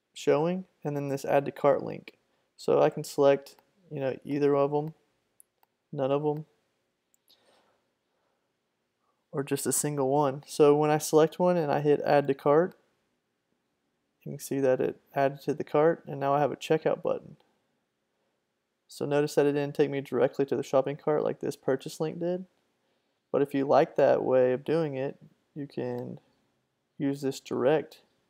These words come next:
argument and set it to true, and it'll take 'em directly to the shopping cart. But now that I have this checkout button, I can simply click checkout, and it takes me to the shopping cart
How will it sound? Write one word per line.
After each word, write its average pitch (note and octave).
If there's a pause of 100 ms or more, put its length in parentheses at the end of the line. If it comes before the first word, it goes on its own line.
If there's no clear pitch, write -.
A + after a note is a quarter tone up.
(100)
argument C3+ (540)
and C#3+
set C#3
it B2+
to B2+
true, C#3+
and C3+
it'll C3
take C3
'em C3+
directly -
to -
the -
shopping -
cart. - (2500)
But C#3+
now D3+
that D3+
I C#3+
have D3 (960)
this D3
checkout F3+
button, C#3+
I C#3
can C3+
simply C#3
click C#3
checkout, E3+ (920)
and D3
it C#3+
takes C#3+
me C#3
to C3
the C3+
shopping C#3
cart E3